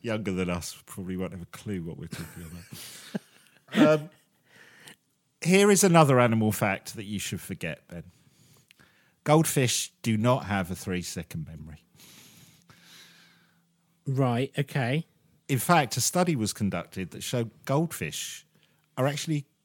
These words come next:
Speaker 1: pretty clever. They can tell the difference between two different pieces of classical music.
Speaker 2: What?
Speaker 1: They did an experiment where they paid the goldfish two classical pieces, only feeding them when one of them was playing.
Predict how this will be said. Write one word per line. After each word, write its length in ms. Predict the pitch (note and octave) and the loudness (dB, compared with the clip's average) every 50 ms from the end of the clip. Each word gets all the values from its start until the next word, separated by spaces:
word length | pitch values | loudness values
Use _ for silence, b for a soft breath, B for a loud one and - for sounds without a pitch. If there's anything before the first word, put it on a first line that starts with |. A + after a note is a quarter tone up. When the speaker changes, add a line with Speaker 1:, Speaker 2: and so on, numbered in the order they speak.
| _ _ _ _ _ | _ _ _ _ _
Speaker 1:
pretty 280 | - - - B2+ A#2+ C3 | -10 -6 -4 -4 -4 -6
clever. 520 | - - F3 F3+ E3+ A2 E2+ D#2+ E2 E2+ - | -8 -6 -4 -4 -4 -4 -6 -8 -8 -10 -10
They 100 | - A#2+ | -8 -8
can 160 | A2 - C3 - | -4 -4 -4 0
tell 200 | - D3 D#3 E3+ | 2 2 2 2
the 100 | E3 D3+ | 0 0
difference 420 | - G#2+ - - F2+ E2 D#2+ - | -2 -4 -4 -4 -8 -8 -8 -10
between 460 | - - G2+ - - A#2+ A#2 A2 A2 G#2+ | -10 -12 -14 -10 -6 -6 -4 -4 -6 -6
two 440 | - - - C3+ B2+ C#3 D#3+ D3+ C#3 _ _ | -6 -4 -2 -2 0 -2 -2 -4 -8 _ _
different 420 | - A2+ - - A#2 G#2+ F2+ - | -6 -6 -6 -6 -10 -12 -12 -10
pieces 400 | - A2 F2+ E2 - G2 F#2 E2+ | -8 -8 -8 -6 -8 -10 -10 -10
of 140 | A2 - - | -12 -14 -12
classical 440 | - A2+ G#2 G2 - - - B2+ A#2+ | -10 -10 -10 -10 -10 -12 -12 -12 -12
music. 520 | A#2+ C#3 D#3+ E3 C3+ G2 D#2+ - - - _ B B B B B B B B B B B B B _ | -10 -10 -10 -10 -8 -10 -10 -10 -12 -20 _ B B B B B B B B B B B B B _
Speaker 2:
What? 520 | G#3+ B3 C#4+ C#4 B3+ - - - - - - _ _ _ _ _ _ _ _ _ | 2 2 2 2 2 -2 -6 -10 -12 -12 -12 _ _ _ _ _ _ _ _ _
Speaker 1:
They 100 | - C3+ | 0 2
did 180 | C3 E3+ F3 E3+ | 4 4 4 4
an 80 | F3+ G3 | 4 2
experiment 560 | F3+ - - - D3+ C3+ B2 G2+ G#2+ G#2+ G#2 | 2 2 4 6 6 6 6 4 2 0 0
where 140 | A2+ A2+ A2+ | 0 0 2
they 160 | A#2 A#2+ A#2+ | 2 0 0
paid 420 | - - C3 C3 C#3+ D#3+ E3 - | 0 0 0 2 2 0 -2 -2
the 140 | - - G#2 | -2 -2 -2
goldfish 520 | F2+ E2+ F2 E2+ - - G2 G2+ A2 - - | -2 -2 -4 -6 -8 -8 -8 -8 -8 -8 -6
two 180 | - C3+ A#2+ G#2+ | -4 -4 -4 -4
classical 440 | - A#2 G2 F2+ - - - F3 D#3+ | -4 -6 -6 -6 -6 -8 -8 -12 -12
pieces, 600 | - - E2+ E2+ - - - A#2+ B2+ - - _ _ B B B B B B B B B B B B - | -10 -10 -10 -8 -8 -8 -10 -10 -10 -12 -16 _ _ B B B B B B B B B B B B 0
only 300 | C3 C3+ D3 D#3+ E3 D#3+ | 2 4 6 6 4 4
feeding 480 | - - - E3 E3+ E3 C#3+ C3 G#2+ F2+ | 2 2 4 4 4 4 4 2 2 2
them 260 | F2 F2 F#2 G2+ A2 - | 0 -2 -2 -4 -6 -4
when 240 | C3+ A#2+ G#2+ G#2 G2+ | -4 -2 -2 0 0
one 180 | G2+ G2+ G2+ | 0 0 0
of 120 | G#2 F#2+ - | -2 -2 -4
them 160 | A2+ G#2 G#2 | -4 -4 -4
was 140 | A2+ A2+ - | -4 -6 -6
playing. 460 | - - D3 C#3+ B2+ F2+ D#2 D2+ | -6 -6 -4 -4 -4 -4 -6 -8